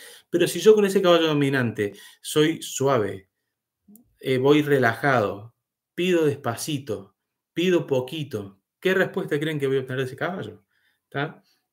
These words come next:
Entonces ahí es donde voy a ir viendo por qué camino llevo al caballo a donde yo quiero llegar, ¿está? Eso por un lado.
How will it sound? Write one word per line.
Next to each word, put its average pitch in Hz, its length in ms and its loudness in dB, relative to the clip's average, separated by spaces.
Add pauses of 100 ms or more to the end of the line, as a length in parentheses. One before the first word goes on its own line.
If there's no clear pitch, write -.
(300)
Entonces 160 260 0
ahí 196 100 6
es 208 60 6
donde 180 180 4
voy 147 280 4
a 139 100 4
ir 143 420 0
viendo 143 800 0 (360)
por 135 260 2
qué 185 160 -4
camino 165 400 0
llevo 135 480 2
al 113 140 0
caballo 131 440 0
a 123 100 2
donde 117 240 -2
yo 131 280 2
quiero 117 240 -2
llegar, 101 560 -4 (240)
¿está? 143 520 -6 (1600)
Eso 139 220 0
por 147 140 4
un 139 120 2
lado. 104 380 0